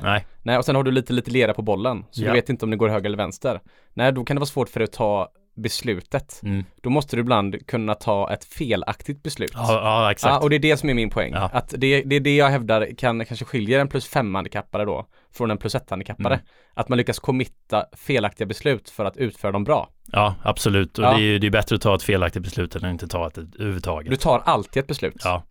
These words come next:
Speaker 2: Ja, och det
Speaker 1: Och det är
Speaker 2: där,
Speaker 1: ju det,
Speaker 2: det gör
Speaker 1: när ni
Speaker 2: inte
Speaker 1: ser
Speaker 2: jag.
Speaker 1: torspelare slå riktigt dåliga slag. Alltså, alla kan ju slå dåliga slag, men när det är riktigt dåligt, då är det ju bara att de är obestämda.
Speaker 2: Mm, det är så, va?
Speaker 1: Ja.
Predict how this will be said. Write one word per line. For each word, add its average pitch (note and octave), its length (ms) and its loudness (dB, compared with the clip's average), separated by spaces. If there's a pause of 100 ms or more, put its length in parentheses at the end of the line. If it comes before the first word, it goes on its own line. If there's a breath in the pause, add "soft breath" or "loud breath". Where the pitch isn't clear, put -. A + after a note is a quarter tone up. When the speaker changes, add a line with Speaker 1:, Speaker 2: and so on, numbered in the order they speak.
(120)
Speaker 2:
Ja, A2+ 260 2
och C3+ 140 2
det C#3 60 4
Speaker 1:
Och C#3+ 60 4
det C#3+ 80 4
är C#3 40 4
Speaker 2:
där, C3+ 60 4
Speaker 1:
ju - 60 4
det, G#2+ 60 4
Speaker 2:
det - 60 4
gör C#3 80 6
Speaker 1:
när A2+ 60 6
ni A2+ 60 4
Speaker 2:
inte A#2+ 120 0
Speaker 1:
ser B2+ 60 6
Speaker 2:
jag. G2 80 4
Speaker 1:
torspelare G#2+ 540 4
slå G#2 200 4
riktigt A#2 540 0
dåliga F#2+ 300 4
slag. G2 400 0
Alltså, F#2+ 280 0 (220 soft breath)
alla G#2+ 220 2
kan A2 80 4
ju G#2+ 60 4
slå G#2 140 2
dåliga G2 260 2
slag, G2 180 2
men G2 120 2
när G2 100 4
det G2 60 4
är F#2+ 40 2 (100)
riktigt B2 440 -2
dåligt, F2+ 340 -2
då G#2 80 0
är F#2+ 40 0
det F#2+ 60 0
ju F2+ 60 0
bara F2 180 0
att E2+ 80 -4
de F2 120 -4
är G2+ 40 -4
obestämda. F2+ 600 -6 (280)
Speaker 2:
Mm, A2+ 220 0
det C3+ 180 4
är A2+ 60 6
så, G#2 220 0
va? D2+ 120 -4
Speaker 1:
Ja. F2+ 160 0